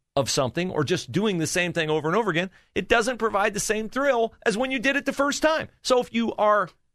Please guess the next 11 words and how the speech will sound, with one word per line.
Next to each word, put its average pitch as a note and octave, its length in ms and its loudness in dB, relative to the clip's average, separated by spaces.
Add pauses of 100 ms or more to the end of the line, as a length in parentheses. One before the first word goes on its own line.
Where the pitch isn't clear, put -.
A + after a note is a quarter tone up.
(420)
immersed G#3 540 0
in, E3+ 220 0
fascinated F3 720 -2
by, C3+ 240 2
consumed G#3+ 600 -2
with C3+ 220 0
video C#3+ 360 -2
games D#2 400 -10 (120)
that B2 180 -2
kill - 180 0
people, - 380 -12